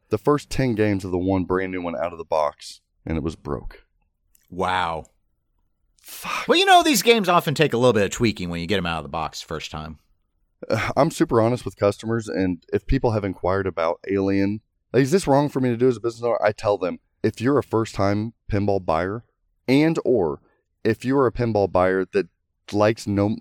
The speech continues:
Speaker 1: low-maintenance kind of stuff and doesn't really wanna have to tinker with things, this is not the pin for you. That's
Speaker 2: No,
Speaker 1: fair,
Speaker 2: it's,
Speaker 1: right?
Speaker 2: it's pro-, yeah, I'd say that probably, they probably appreciate it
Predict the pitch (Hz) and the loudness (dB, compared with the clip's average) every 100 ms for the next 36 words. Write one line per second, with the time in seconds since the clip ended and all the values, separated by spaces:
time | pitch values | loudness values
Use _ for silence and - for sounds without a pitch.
0 | 101 - 85 110 120 101 110 113 - - | -6 -4 2 2 4 0 0 -4 -6 -6
1 | 104 - 104 101 110 101 123 120 87 107 | -6 -2 2 2 2 2 2 2 -2 2
2 | 113 104 104 101 - - - 104 107 110 | 2 2 -2 -4 -10 -10 -8 -6 -6 -4
3 | 110 92 _ _ _ 127 - 143 131 131 | -6 -6 _ _ _ -4 -4 0 0 0
4 | 117 117 127 - 85 95 101 - _ - | -4 -4 -4 -4 -4 -2 -4 -6 _ 0
5 | 208 302 269 220 95 101 110 175 151 - | 4 4 4 4 2 2 0 0 -6 -2
6 | 196 - 151 226 85 76 123 110 143 113 | -2 -2 -2 0 0 -4 -6 -4 -2 0
7 | 107 104 104 - _ - 135 135 117 104 | 0 -2 -4 -4 _ 0 0 2 -2 -2
8 | 92 98 - 123 - 349 151 107 156 160 | -2 -8 -4 0 2 2 2 -2 -2 -4
9 | 123 92 80 87 | -4 -4 -6 -10